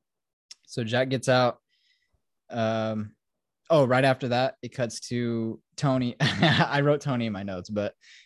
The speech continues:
it's Danny, and he's, Tony's take-, taking over Danny, and, um, Tony wakes up and he grabs the knife that his mom grabbed earlier from the kitchen,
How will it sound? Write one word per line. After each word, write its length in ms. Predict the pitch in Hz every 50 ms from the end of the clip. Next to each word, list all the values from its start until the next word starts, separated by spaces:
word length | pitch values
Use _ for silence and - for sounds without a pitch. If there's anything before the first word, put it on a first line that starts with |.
| _ -
it's 160 | 131 117 120
Danny, 500 | 123 123 123 120 120 117 104 110 107 - _ _ _ _ _ _ _ -
and 220 | 101 104 104 98
he's, 380 | 101 110 110 107 98 98 110 165 - _ _ _ _ _ 156 147
Tony's 420 | 135 131 123 120 117 110 101 101
take-, 360 | - - 120 110 107 - -
taking 280 | - - 120 107 113 110
over 240 | 110 107 104 107 101
Danny, 500 | 98 104 104 104 104 104 104 104 104 - _ _ _ _ _ _ _ _ -
and, 600 | 104 104 104 101 101 98 95 92 92 92 90 - _ _
um, 480 | 113 110 101 98 95 92 92 92 87 - - _ _ _ _ _ _ _ _ _
Tony 320 | - 143 127 120 117 113
wakes 280 | 110 110 110 107 - -
up 180 | 113 107 104 113
and 80 | 107
he 80 | 113 107
grabs 300 | 104 110 107 101 92 98
the 80 | 104
knife 440 | 101 107 107 107 104 101 107 - - _
that 160 | - 107 85 107
his 120 | 104 95
mom 260 | 98 101 101 104 101
grabbed 280 | 98 98 98 98 92 98
earlier 440 | 98 101 98 98 98 95 98 101 -
from 160 | - 107 98
the 60 | 95
kitchen, 440 | - 107 95 - - 87 92 98